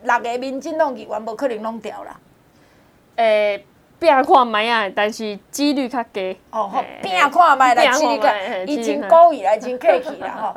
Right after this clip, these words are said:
Speaker 1: 吼。
Speaker 2: <laughs>
Speaker 1: 不过对着这个梁玉慈来讲，梁玉慈，咱嘛是讲伊会较辛苦，就讲伊第一就是伊新人，
Speaker 2: 是。
Speaker 1: 过来就是讲你伫地方并无啥物组织。
Speaker 2: 是。
Speaker 1: 啊，我嘛毋知影讲伫遮组织，你讲啊，那有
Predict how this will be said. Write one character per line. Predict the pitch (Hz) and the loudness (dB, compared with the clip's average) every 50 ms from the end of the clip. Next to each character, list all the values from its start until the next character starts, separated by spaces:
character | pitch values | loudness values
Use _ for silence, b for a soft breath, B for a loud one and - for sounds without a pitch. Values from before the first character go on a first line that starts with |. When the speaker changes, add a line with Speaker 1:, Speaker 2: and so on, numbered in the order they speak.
| - - | -12 -16
Speaker 1:
吼。 | 285 | -18
Speaker 2:
<laughs> | 285 - - | -18 -14 -10
Speaker 1:
不 | 269 | -8
过 | 311 381 | -6 -6
对 | 427 - 427 415 381 | -6 -4 -6 -4 -2
着 | - 285 254 | -2 -2 -2
这 | 247 269 330 | -2 -4 -4
个 | 302 269 240 - - _ _ _ _ _ _ - | -2 -2 -2 -2 -4 _ _ _ _ _ _ -6
梁 | 233 254 254 294 | -4 -4 -4 -4
玉 | 330 349 311 | -6 -8 -8
慈 | - - - - 196 | -10 -12 -10 -6 -4
来 | 214 208 208 | -4 -2 -2
讲， | 208 285 269 247 226 - _ - | -4 -4 -4 -6 -6 -12 _ -10
梁 | 220 226 240 240 269 277 | -6 -6 -6 -6 -6 -8
玉 | - 339 320 269 | -10 -10 -10 -10
慈， | - - - 202 165 | -10 -12 -16 -12 -8
咱 | 196 240 262 | -6 -6 -6
嘛 | 277 240 202 | -6 -8 -10
是 | - - | -12 -10
讲 | - 233 226 214 _ _ _ _ b b b b b b b b - | -10 -10 -10 -12 _ _ _ _ b b b b b b b b -4
伊 | 285 | -2
会 | 285 269 | 0 0
较 | 277 359 | 2 2
辛 | 359 359 - 269 254 269 | 0 -2 -4 -10 -6 -2
苦， | 311 311 | -2 -2
就 | 254 | -2
讲 | 220 220 254 262 220 | -2 -4 -6 -8 -10
伊 | 269 | -14
第 | 220 - - 220 | -12 -10 -10 -10
一 | 185 202 240 220 | -10 -10 -14 -14
就 | - 208 208 | -12 -14 -14
是 | 180 190 | -14 -16
伊 | 202 190 196 220 | -20 -20 -18 -18
新 | 196 - 226 214 214 | -16 -14 -14 -12 -10
人， | 196 175 - 180 185 - _ _ | -12 -12 -12 -14 -20 -20 _ _
Speaker 2:
是。 | - - 226 175 170 190 - _ _ | -14 -10 -10 -10 -10 -12 -18 _ _
Speaker 1:
过 | - 359 | 0 0
来 | 349 311 269 247 247 | 2 2 0 -2 -4
就 | 240 247 247 | -4 -4 -6
是 | 226 226 | -6 -6
讲 | 240 277 302 320 | -8 -8 -8 -8
你 | 339 339 - _ | -10 -12 -12 _
伫 | - 262 226 - _ - | -16 -16 -16 -16 _ -4
地 | 269 247 254 240 | -4 -2 -2 -4
方 | 254 294 320 330 320 | -6 -8 -10 -10 -10
并 | - - 254 214 214 | -10 -12 -12 -10 -10
无 | 220 233 | -10 -10
啥 | 247 285 | -8 -8
物 | 285 285 | -8 -8
组 | 285 285 254 220 208 208 214 | -8 -8 -8 -8 -8 -10 -12
织。 | - - - 220 208 214 _ _ | -14 -14 -14 -14 -14 -16 _ _
Speaker 2:
是。 | - - - 190 170 170 185 b b b b b b | -20 -14 -12 -12 -12 -12 -14 b b b b b b
Speaker 1:
啊， | - - 370 | -2 -2 0
我 | 339 381 403 | 0 0 0
嘛 | 359 302 | 0 -2
毋 | 240 | -4
知 | 240 | -2
影 | |
讲 | 233 254 277 320 349 320 | 0 -2 0 0 -2 -6
伫 | 269 247 | -6 -4
遮 | 196 294 311 311 | -2 0 0 0
组 | 311 247 233 226 | -2 -4 -6 -6
织， | - 240 277 | -8 -10 -10
你 | 294 370 | -8 -6
讲 | 349 330 | -4 -2
啊， | - 370 | 0 0
那 | 381 | 0
有 | 339 | 0